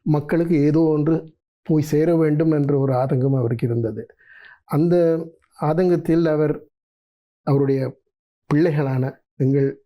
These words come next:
நால்-, நான்கு, நான்கு பேருக்கு அவர் விடுத்த ஒரு வேண்டுகோள், "அவருடைய சொத்துக்களை வந்து நாங்கள்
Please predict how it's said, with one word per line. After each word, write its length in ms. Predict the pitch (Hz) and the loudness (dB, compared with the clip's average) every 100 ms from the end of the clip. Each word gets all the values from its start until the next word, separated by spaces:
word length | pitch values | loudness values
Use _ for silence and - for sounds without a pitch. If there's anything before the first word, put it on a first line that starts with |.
| _ _ - | _ _ -2
நால்-, 380 | 123 143 165 165 - | 0 0 0 -2 -2
நான்கு, 500 | 135 151 170 151 - | 0 0 0 -2 -2
நான்கு 340 | 143 147 165 151 | -2 0 0 0
பேருக்கு 480 | 139 127 127 120 - | -2 -2 -6 -10 -6
அவர் 280 | 135 135 131 | -2 0 2
விடுத்த 440 | 143 165 - 160 | 0 -2 -2 0
ஒரு 400 | 143 135 127 127 | 0 0 -2 -2
வேண்டுகோள், 600 | 139 160 156 117 113 - _ _ _ - - - - | 0 0 0 -2 -6 -12 _ _ _ -20 -20 -20 -8
"அவருடைய 500 | 147 156 180 175 165 | -2 2 2 2 0
சொத்துக்களை 640 | 170 156 214 - 196 190 | -2 -2 -4 -2 0 2
வந்து 320 | 180 180 180 | 2 2 2
நாங்கள் 600 | 175 160 160 156 151 151 | 2 2 0 0 -4 -12